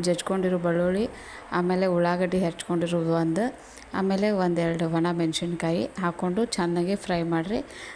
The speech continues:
ಸ್ವಲ್ಪ ಅವು, ಇವು ಮುಗೊಂಡ್ಮೇಲೆ, ಆ, ಟೊಮೆಟೊ ಹಾಕ್ರಿ, ಹೆಚ್ಚ್ಕೊಂಡಿರೋ ಒಂದು ಟೊಮೆಟೊ ಹಾಕ್ರಿ. ಮೆಂತ್ಯ ಫ್ರೆಶ್ ಐತಿ, ಚೆನ್ನಾಗಿ ಅದನ್ನು ಕಟ್ ಮಾಡಿ ಇಟ್ಕೊಂಡೇನಿ, ಅಂದ್ರೆ, ಆ, ಕೈಲೇನ ಸೋಸಿ ಇಟ್ಕೊಂಡೇನಿ. ಕಟ್ ಮಾಡೋದೇನು ಬೇಕಾಗಿಲ್ಲ, ನಿಮಗೆ ಮತ್ತೆ ಇನ್ನೂ ಸಣ್ಣ ಬೇಕಂದ್ರೆ ಕಟ್ ಮಾಡ್ಕೊರಿ.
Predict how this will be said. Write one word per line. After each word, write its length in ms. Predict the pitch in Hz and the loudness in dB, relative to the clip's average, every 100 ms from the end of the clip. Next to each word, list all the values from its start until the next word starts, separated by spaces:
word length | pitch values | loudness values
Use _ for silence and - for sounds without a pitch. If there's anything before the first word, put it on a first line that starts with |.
| - | -6
ಸ್ವಲ್ಪ 360 | - 214 220 214 | 0 0 2 2
ಅವು, 480 | 196 190 185 180 | 2 2 2 2
ಇವು 360 | - 170 180 180 | 2 0 2 2
ಮುಗೊಂಡ್ಮೇಲೆ, 640 | 185 190 208 202 190 202 294 - - - - - | 2 2 2 2 2 0 -2 -6 -20 -20 -18 -4
ಆ, 80 | 175 175 165 165 156 - - - | 0 2 2 0 -4 -8 -16 -4
ಟೊಮೆಟೊ 320 | 180 185 190 190 | -2 0 0 0
ಹಾಕ್ರಿ, 280 | - 165 | -2 -2
ಹೆಚ್ಚ್ಕೊಂಡಿರೋ 600 | 175 156 - 180 170 170 | 0 -2 0 0 2 2
ಒಂದು 200 | 170 160 | 2 2
ಟೊಮೆಟೊ 380 | 156 160 165 170 | 0 0 0 0
ಹಾಕ್ರಿ. 360 | 160 151 190 254 - - - - | -2 -2 -4 -4 -6 -16 -10 -2
ಮೆಂತ್ಯ 300 | 196 185 214 | 0 2 0
ಫ್ರೆಶ್ 380 | 208 196 190 196 | 0 0 2 0
ಐತಿ, 260 | 190 220 | 0 -2
ಚೆನ್ನಾಗಿ 440 | 214 196 185 185 185 | 0 0 0 0 0
ಅದನ್ನು 240 | 180 180 | 0 0
ಕಟ್ 260 | 180 180 185 | -2 -4 -2
ಮಾಡಿ 220 | 185 180 | 0 0
ಇಟ್ಕೊಂಡೇನಿ, 520 | - - 185 180 160 | -2 -2 0 0 2
ಅಂದ್ರೆ, 220 | 170 185 | 0 2
ಆ, 320 | 175 - 160 165 | 0 0 -2 -2
ಕೈಲೇನ 600 | 175 180 190 190 190 175 | 0 2 2 0 0 0
ಸೋಸಿ 360 | 175 180 175 - | 0 0 0 -4
ಇಟ್ಕೊಂಡೇನಿ. 580 | - 190 185 160 214 285 - - - - - - | -4 -2 0 0 0 -2 -6 -6 -4 -4 -4 -2
ಕಟ್ 200 | 208 226 | 0 2
ಮಾಡೋದೇನು 460 | 214 208 202 190 | 2 2 2 0
ಬೇಕಾಗಿಲ್ಲ, 440 | 180 180 180 180 202 | 0 0 0 0 0
ನಿಮಗೆ 260 | 233 208 196 | 2 0 0
ಮತ್ತೆ 260 | 196 196 | -2 0
ಇನ್ನೂ 180 | 185 202 | 2 2
ಸಣ್ಣ 260 | 202 196 185 | 0 -2 0
ಬೇಕಂದ್ರೆ 400 | 190 185 202 240 | -2 -2 -2 -2
ಕಟ್ 280 | 180 - | -2 -2
ಮಾಡ್ಕೊರಿ. 340 | 160 147 151 | -4 -4 -8